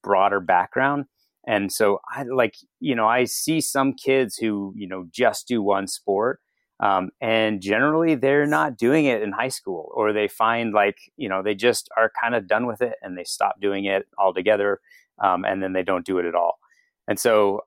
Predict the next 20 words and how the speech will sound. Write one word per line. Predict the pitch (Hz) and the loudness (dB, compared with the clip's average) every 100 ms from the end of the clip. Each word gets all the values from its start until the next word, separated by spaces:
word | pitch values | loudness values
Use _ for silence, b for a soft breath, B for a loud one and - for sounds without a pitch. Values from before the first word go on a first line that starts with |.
| - | -2
I | 127 143 | 2 2
think | - 113 95 _ _ _ _ - | 0 -2 -2 _ _ _ _ -2
I | 120 | 0
think | 120 117 87 | 0 -2 0
varying | 104 107 107 | 2 4 2
it | 104 92 | 2 2
up | 101 117 - | 4 2 -2
and | 101 | -6
doing | 92 107 101 104 95 - - | -2 2 2 2 0 -4 -6
a | |
couple | - - 107 - | -6 -2 -2 2
of | 107 | 0
different | 90 101 101 | 2 -2 -2
sports | - - 104 127 - - | -6 -2 2 2 0 -8
is | - 101 | -4 -4
always | 95 107 107 107 95 | 0 2 4 2 -2
gonna | 104 92 | -2 -4
be | 95 95 90 | -4 -4 -4
more | 95 101 | 2 2
beneficial, | 98 107 95 - 98 104 90 | 2 0 -2 -6 -6 -2 -2